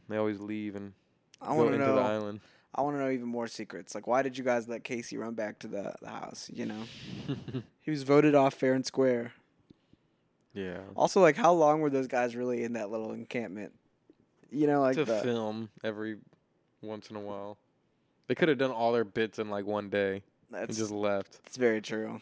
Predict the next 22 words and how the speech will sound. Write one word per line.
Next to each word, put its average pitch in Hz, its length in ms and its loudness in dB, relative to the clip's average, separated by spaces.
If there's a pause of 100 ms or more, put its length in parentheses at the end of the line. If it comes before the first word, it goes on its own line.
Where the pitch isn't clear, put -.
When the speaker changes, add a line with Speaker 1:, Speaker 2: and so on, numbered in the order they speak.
Speaker 1:
That 117 140 -6
probably 107 400 -4
is. 104 160 -8
They 113 120 -2
probably 113 280 2
weren't 107 320 -2 (520)
wanting 110 280 -8
to 107 60 -10
pay 110 200 -6
for 107 140 -8
their 104 160 -4
hotels 104 760 -6
and, 107 180 -10
or, 117 80 2
you 117 120 2
know, 107 140 -2
their 107 100 -4
stay 110 340 -4
there 107 180 -6
the 104 100 -12
whole 110 160 -10
time. 110 300 -12